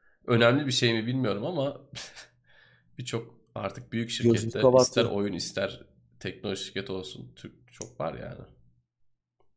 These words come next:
Speaker 1: Chat'teki arkadaşlarım da var benim bildiğim. Dolayısıyla
Speaker 2: Var, var, tabii.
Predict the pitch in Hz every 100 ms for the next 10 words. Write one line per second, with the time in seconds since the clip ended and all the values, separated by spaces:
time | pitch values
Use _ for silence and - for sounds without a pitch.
0 | _ - 101 98 - 117 113 110 110 -
1 | 110 156 110 95 95 98 95 95 92 90
2 | _ _ _ _ _ _ _ _ - -
3 | 120 131 135 135 123 127